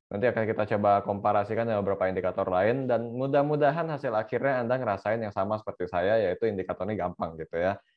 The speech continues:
Dan di sini kita menggunakan kombinasi dua indikator, yaitu parabolic stop and reverse, kalau nggak salah ya, pokoknya P S A R lah, saya lupa nama lengkapnya, dan Bollinger Bands gitu ya. Ini sebenarnya ada di buku saya yang berjudul Mahasiswa Investor, cuma waktu itu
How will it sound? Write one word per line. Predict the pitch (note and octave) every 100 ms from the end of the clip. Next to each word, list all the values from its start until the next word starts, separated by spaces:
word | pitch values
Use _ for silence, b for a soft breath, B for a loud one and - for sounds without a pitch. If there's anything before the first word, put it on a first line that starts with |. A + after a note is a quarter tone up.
| _ _
Dan | G2
di | G2
sini | G2 B2
kita | A#2+ B2+
menggunakan | A#2+ G#2 G#2 A#2
kombinasi | A2+ G#2+ G2+ A#2+
dua | A2 G2+
indikator, | G2 F2+ - B2 C3 B2+
yaitu | F#2 G#2 - C#3+ D3 C#3+
parabolic | C#3+ G#2+ G#2+ G#2 G#2 G2+ G#2 G#2
stop | - _ G#2 -
and | G2
reverse, | F#2+ F#2 - F#2 D3 - _ _ _ _ _ _
kalau | G2+ F#2+
nggak | F#2+
salah | A2+ A2
ya, | G2+
pokoknya | F#2+ A#2 B2+
P | A2 G2
S | G2
A | F2+ A2
R | A2+
lah, |
saya | F2+ G2+
lupa | F#2+ G2
nama | F#2 F2+ F2
lengkapnya, | E2+ E2+ B2+ - B _ _ _
dan | G#2+ A2+ A2+ A2+ A2
Bollinger | G#2 A2 A2 G#2
Bands | G2 D#2 D2+ -
gitu | - F2
ya. | F2 F#2+ F#2+ _
Ini | G#2 B2
sebenarnya | A#2 A#2+ B2+
ada | G#2+
di |
buku | F#2 G2 F#2+
saya | G#2
yang | A2 G2
berjudul | F#2 F#2 G#2
Mahasiswa | F#2+ F2 F2+ F2
Investor, | F2 E2 - F#2 -
cuma | G2+ G#2
waktu | G2+
itu | F#2